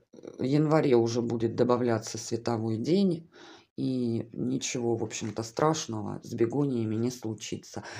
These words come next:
Если же у вас, э, световой день, э, ну, то есть вы живёте там где-то, я не знаю, в Сибири, на севере, у вас длинные, э, длинная зима,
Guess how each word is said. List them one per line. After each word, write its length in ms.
Если 360
же 200
у 180
вас, 400
э, 160
световой 580
день, 400
э, 100
ну, 160
то 80
есть 140
вы 100
живёте 420
там 200
где-то, 260
я 80
не 100
знаю, 240
в 60
Сибири, 440
на 180
севере, 760
у 80
вас 260
длинные, 760
э, 260
длинная 580
зима, 600